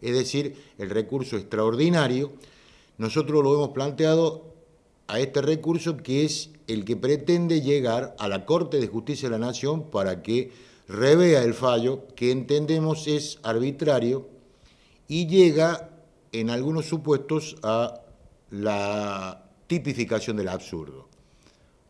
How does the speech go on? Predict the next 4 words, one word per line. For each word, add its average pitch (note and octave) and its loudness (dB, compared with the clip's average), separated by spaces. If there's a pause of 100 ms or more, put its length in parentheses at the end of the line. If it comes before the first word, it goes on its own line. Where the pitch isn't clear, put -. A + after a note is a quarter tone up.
(100)
Fundamentalmente G#3 2
cuando C#3 0
se A#2 -2 (1000)
desconoce F#3 2